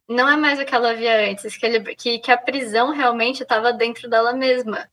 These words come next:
Então ela criou essa consci-, essa consciência de que ela que tava se prendendo e que todo mundo, no fundo, tava ligado. E quando ela percebe isso, <laughs> eu associei muito com Matrix, porque, eu não sei se você percebeu,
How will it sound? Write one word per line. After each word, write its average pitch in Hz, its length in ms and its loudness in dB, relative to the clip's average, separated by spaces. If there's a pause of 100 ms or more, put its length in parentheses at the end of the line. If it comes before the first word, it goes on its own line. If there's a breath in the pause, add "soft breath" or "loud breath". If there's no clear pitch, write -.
(140)
Então 220 260 -2
ela 226 180 4
criou 240 380 0
essa 311 220 -2
consci-, 262 340 -6 (380)
essa - 180 0
consciência 220 500 -4
de 220 120 0
que - 180 -6
ela 320 260 2
que 508 80 -8
tava 254 280 2
se - 120 -6
prendendo 220 720 -2 (300 soft breath)
e 226 80 -6
que 262 100 2
todo 349 380 0
mundo, 311 260 0
no 285 100 -2
fundo, 254 280 -6
tava 247 280 -2
ligado. 226 580 0 (340)
E 269 180 -2
quando 277 280 0
ela 349 180 2
percebe 269 560 -2
isso, 247 420 -2 (640)
<laughs> - 320 -4
eu 247 200 2
associei 302 440 -2
muito 277 280 -2
com 359 100 -6
Matrix, 320 760 -2
porque, 240 320 2
eu 240 180 2
não 254 80 -2
sei 311 140 2
se 427 80 2
você 392 40 0
percebeu, 262 640 2